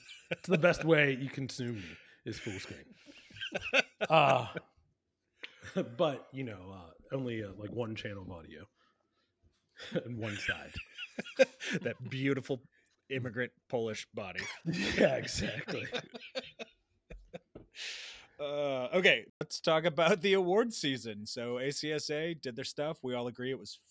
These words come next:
Speaker 2: fucking great that they did it. I think it's awesome. They're crushing it, as Zeno said, with the, uh, with the actual, uh, webinars and communicating with people.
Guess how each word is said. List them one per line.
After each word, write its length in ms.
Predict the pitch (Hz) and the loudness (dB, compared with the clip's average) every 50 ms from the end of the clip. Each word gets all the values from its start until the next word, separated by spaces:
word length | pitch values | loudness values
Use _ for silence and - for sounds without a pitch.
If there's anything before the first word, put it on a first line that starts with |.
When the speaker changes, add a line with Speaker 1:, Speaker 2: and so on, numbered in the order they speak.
| - - | -12 -10
Speaker 2:
fucking 400 | 120 117 - 123 110 110 107 98 | -10 -8 -8 -8 -10 -10 -10 -12
great 340 | - - 104 113 120 - - | -14 -12 -10 -10 -10 -10 -10
that 120 | 131 110 | -12 -10
they 100 | - 117 | -10 -10
did 200 | 110 - 120 123 151 | -10 -8 -6 -4 -2
it. 160 | 185 - - - | -4 -4 -6 -12
I 80 | 107 107 | -18 -18
think 160 | _ 101 101 | _ -20 -20
it's 120 | - - | -14 -10
awesome. 360 | 117 123 135 - - 160 147 131 | -8 -8 -6 -6 -8 -10 -12 -14
They're 100 | - 90 - | -18 -20 -12
crushing 380 | 180 - 139 127 - - 143 139 | -6 -4 -4 -4 -2 -4 -4 -2
it, 160 | 139 147 147 _ | -4 -4 -4 _
as 220 | - 131 131 139 131 | -10 -8 -8 -8 -8
Zeno 340 | 127 123 123 135 135 135 135 | -8 -8 -8 -6 -6 -6 -6
said, 240 | - - 143 147 139 | -4 -4 -6 -6 -6
with 180 | 131 131 127 | -8 -10 -10
the, 200 | - 139 135 135 | -8 -6 -4 -4
uh, 200 | 135 135 131 127 117 _ - - - - - - - - - - - - - - _ _ - | -2 -4 -4 -6 -8 _ -14 -20 -20 -20 -20 -20 -20 -20 -20 -20 -20 -20 -20 -20 _ _ -8
with 120 | 127 127 | -8 -6
the 160 | 127 135 127 | -4 -2 0
actual, 560 | 127 123 120 - - - 139 131 127 123 120 120 | 0 0 -2 -4 -6 -6 -4 -4 -4 -4 -4 -4
uh, 300 | 113 113 110 107 107 110 117 - - | -4 -4 -4 -6 -8 -10 -12 -10 -6
webinars 600 | 123 131 131 135 135 135 135 147 170 180 175 143 127 | -4 -4 -4 -2 -2 -2 -2 -2 -4 -6 -6 -6 -8
and 260 | 113 110 107 104 101 _ _ - | -8 -8 -8 -10 -12 _ _ -12
communicating 500 | - 127 120 120 120 - 131 120 123 123 | -8 -6 -6 -6 -6 -6 -6 -6 -6 -6
with 100 | 120 - | -8 -8
people. 340 | - 127 120 151 165 180 - | -8 -8 -6 -4 -6 -6 -6